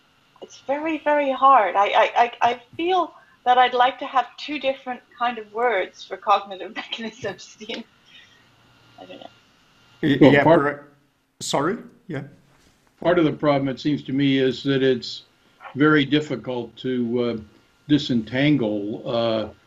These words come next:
Speaker 3: the building blocks of, of cognition and, and psychology because, uh,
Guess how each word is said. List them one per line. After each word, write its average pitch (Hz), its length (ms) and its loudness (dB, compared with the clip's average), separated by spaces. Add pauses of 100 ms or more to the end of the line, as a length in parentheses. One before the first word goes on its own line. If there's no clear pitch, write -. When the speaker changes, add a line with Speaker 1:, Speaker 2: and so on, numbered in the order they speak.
(200)
Speaker 3:
the 117 380 2 (520)
building 143 320 4
blocks 113 560 -2
of, 110 560 -6
of 110 480 0 (180)
cognition 117 800 -2
and, 127 580 -6 (380)
and 113 140 -2
psychology 110 760 0
because, 107 1000 0
uh, 113 260 2